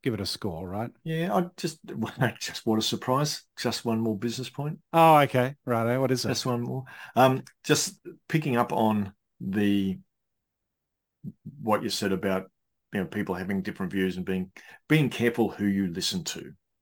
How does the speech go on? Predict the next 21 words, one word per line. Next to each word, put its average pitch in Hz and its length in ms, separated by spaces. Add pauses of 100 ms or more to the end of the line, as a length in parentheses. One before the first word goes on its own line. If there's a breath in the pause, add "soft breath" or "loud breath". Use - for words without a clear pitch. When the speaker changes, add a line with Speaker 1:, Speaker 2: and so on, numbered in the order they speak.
(120)
Speaker 1:
Right. 95 240 (440)
Speaker 2:
Right. 95 180 (160)
So 101 240
be 95 160
careful 135 400
who 113 80
you 110 160
listen 104 240
to. 110 220 (340 loud breath)
Be 113 100
careful 127 380
who 113 100
you 120 160
choose 120 360
to 98 100
be 101 120
your 104 120
role, 98 380
role 104 220
models. 85 580 (1400)
Speaker 1:
Yes. 92 640